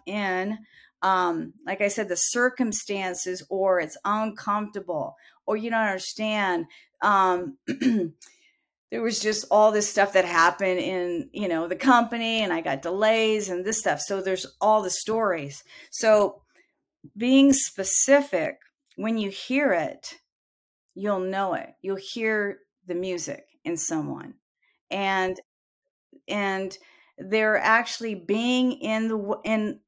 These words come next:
in, in a way that causes something bigger than themselves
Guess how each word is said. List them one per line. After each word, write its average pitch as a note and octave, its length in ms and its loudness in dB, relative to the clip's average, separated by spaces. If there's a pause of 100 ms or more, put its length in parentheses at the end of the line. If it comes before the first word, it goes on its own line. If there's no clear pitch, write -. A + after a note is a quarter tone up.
in, G#3 540 -4 (580)
in G3+ 280 -2
a F#3+ 120 0
way F#3+ 720 2 (220)
that F#3+ 500 2
causes G#3+ 1040 4
something G#3+ 600 -2
bigger G3+ 400 -2
than F3 300 -4
themselves D#3 720 -4